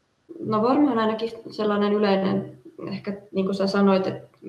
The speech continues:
voidaan olla ehkä siitä ikään kuin alkuhuumavaiheesta vähän niin kuin enemmän semmosia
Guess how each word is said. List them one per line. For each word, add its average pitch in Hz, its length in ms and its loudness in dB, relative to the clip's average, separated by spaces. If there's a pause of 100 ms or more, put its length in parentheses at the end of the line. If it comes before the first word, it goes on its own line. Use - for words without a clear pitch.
(240)
voidaan 190 340 2
olla 190 240 2
ehkä 196 180 -4
siitä 95 340 -4 (500)
ikään 185 200 -4
kuin 180 120 2
alkuhuumavaiheesta 190 1600 4
vähän 185 320 0
niin 190 160 -4
kuin - 300 -2 (600)
enemmän 185 440 2
semmosia 185 680 -2